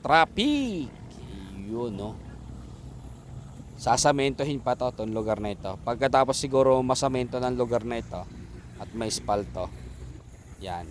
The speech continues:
saka siguro sisimulan niyang gitna para hukayin. Yan. Tingnan natin tong may ginagawa nila. Yan.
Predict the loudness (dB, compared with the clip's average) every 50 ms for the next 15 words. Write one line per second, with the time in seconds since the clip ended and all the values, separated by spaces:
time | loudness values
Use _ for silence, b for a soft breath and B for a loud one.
0 | -12 -10 -6 -2 2 4 4 4 4 4 6 8 8 8 8 4 4 0 0 0
1 | 0 2 2 4 4 4 2 4 4 6 8 8 8 8 8 6 6 6 4 2
2 | 0 0 -2 -2 -2 -2 0 2 2 2 2 -2 -8 -12 -12 -14 -12 -12 -14 -14
3 | -14 -16 -16 -16 -8 -2 2 4 4 4 4 2 0 -4 -4 -2 -2 -2 -2 -4
4 | -4 -6 -8 -10 -12 -14 -14 -14 -14 -14 -14 -14 -16 -16 -16 -16 -14 -12 -12 -12
5 | -12 -12 -14 -14 -14 -14 -14 -14 -14 -14 -16 -16 -14 -16 -16 -8 -6 -4 -2 0
6 | 2 6 6 6 6 4 2 -2 2 4 4 6 6 6 4 4 2 0 0 0
7 | 2 2 4 4 4 4 4 4 6 6 6 6 6 4 4 4 4 2 0 -4
8 | -6 -12 -18 -18 -18 -18 -20 -20 -18 -18 -16 -14 -12 -6 -4 -2 -2 0 0 0
9 | 0 2 6 6 6 6 8 8 8 8 8 8 6 4 4 6 6 8 8 8
10 | 6 6 4 4 4 2 0 -4 -6 -12 -14 -12 -12 -12 -12 -12